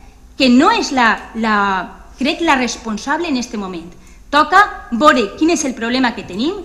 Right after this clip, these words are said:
i el problema és que hem deixat d'ingressar en grans números tres milions d'euros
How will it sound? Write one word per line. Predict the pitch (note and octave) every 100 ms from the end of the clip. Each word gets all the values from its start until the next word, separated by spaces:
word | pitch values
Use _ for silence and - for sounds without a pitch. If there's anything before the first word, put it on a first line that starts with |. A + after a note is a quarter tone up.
| -
i |
el | A3+
problema | G#3+ G#3+ C#4+
és | E4
que | D4
hem | C#4+
deixat | D4+ C#4
d'ingressar | C4+ A#3+ A3 B3+ C4 - - - - - -
en | G#3
grans | C#4 C4+ D4
números | D4+ E4+ F4 -
tres | - D#4 D4+
milions | C4+ A#3+ F#3+
d'euros | F#3+ E3 D#3+ E3+